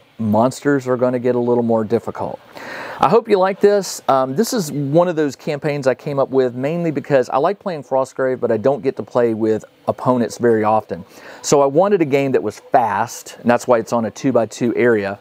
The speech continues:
And I wanted it to be just fast and furious, just, you know, lots of, lots of combat, get in, get out, and move on to the next episode. It's not as long as a normal player versus player Frostgrave, um, by any means. Uh,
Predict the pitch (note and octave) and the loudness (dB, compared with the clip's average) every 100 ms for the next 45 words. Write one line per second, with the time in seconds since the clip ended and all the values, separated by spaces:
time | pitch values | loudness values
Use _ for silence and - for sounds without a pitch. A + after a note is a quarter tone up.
0 | _ - - - - C#3+ C#3+ E3+ F3+ E3 | _ -20 -20 -12 0 2 4 2 2 0
1 | A#2 C3 B2+ A2+ A#2 - C#3+ C#3+ - C3 | 0 2 2 2 -2 -2 0 0 -2 -6
2 | A2+ G#2+ F#2 D#2 - G2+ - A#2+ G2+ F#2 | -2 -2 -2 -6 -4 -4 0 2 2 2
3 | A#2 C#3 C#3+ D#3 C#3 C3 F2+ C3 C#3 C#3+ | 2 2 2 2 2 2 2 0 0 -6
4 | D3+ C#3+ C#3 C3+ C3+ A2+ C#3 C#3+ B2+ A#2+ | -6 -4 -2 -2 -2 -2 -2 0 -2 -2
5 | B2 A#2 A#2+ G#2+ A2 A#2 A#2 A2 G#2 G#2+ | 0 2 0 -2 -4 0 0 -2 -6 -8
6 | G#2 - G#2+ G#2+ F#2 D#2+ - - - - | -4 -2 -2 -2 -2 -4 -6 -18 -10 0
7 | C3+ C#3 D3+ E3+ E3 D3 B2+ C#3 C#3 C#3 | 0 4 2 2 2 0 2 2 2 0
8 | C3+ B2 A#2 G#2+ A2+ A#2+ B2+ A#2+ A#2 A2 | -2 -2 -2 -2 0 0 2 2 0 -2
9 | _ - B2+ A#2+ A#2 - G2 - A#2+ A2 | _ 0 2 2 0 -4 -12 0 0 2
10 | A#2+ A#2 - A2+ G#2+ G#2 - G#2 G2+ G2 | 0 0 -2 -6 -4 -6 -6 -4 -4 -6
11 | G2+ _ - - A2 C#3 D3+ A#2 G#2 G2+ | -8 _ -4 0 2 2 2 0 -2 -4
12 | A2 - - - - A#2 A2+ A2+ A2+ A2+ | -6 -12 -20 -16 0 2 4 2 0 2
13 | E2+ | 0